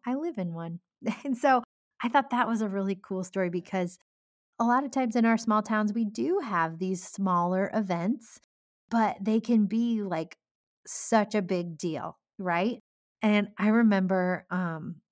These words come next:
growing up when I was in high school, we would always have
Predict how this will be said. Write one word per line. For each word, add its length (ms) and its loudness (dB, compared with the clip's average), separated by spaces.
growing 400 2
up 340 0
when 120 2
I 140 0
was 160 -2
in 100 0
high 260 -6
school, 440 -2
we 340 0
would 400 2
always 380 2
have 500 -2